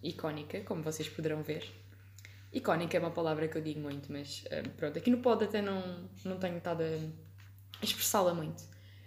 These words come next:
Vamos falar assim sobre coisinhas aleatórias à toa, não é? Que vão ter sentido no final, não sei bem como, mas vão. Tenho-me deparado com uma circunstância muito boa da minha vida, que,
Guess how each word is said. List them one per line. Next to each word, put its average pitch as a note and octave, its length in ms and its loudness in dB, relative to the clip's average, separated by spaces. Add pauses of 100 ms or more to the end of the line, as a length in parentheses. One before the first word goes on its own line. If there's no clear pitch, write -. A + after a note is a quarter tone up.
(800)
Vamos A3 240 4
falar A3 220 10
assim G#3+ 200 6
sobre G3 240 2
coisinhas F#3 500 0
aleatórias F3 920 0 (200)
à F3 100 -2
toa, E3+ 380 0 (140)
não E3 180 -4
é? F#3+ 180 -6 (240)
Que - 120 -6
vão G#3 120 8
ter A3+ 200 8
sentido G#3 420 4
no G3 80 2
final, F#3 360 0
não A3+ 160 4
sei B3+ 160 8
bem B3+ 160 8
como, B3 500 6 (560)
mas G#3 200 4
vão. G3 380 2 (1500)
Tenho-me F4 280 10
deparado B3 420 12
com C4 80 10
uma A#3+ 120 12
circunstância G3+ 760 4
muito G#3+ 300 2
boa E3 440 2
da F3 120 2
minha F3 200 0
vida, D#3+ 320 0 (220)
que, C4+ 120 -8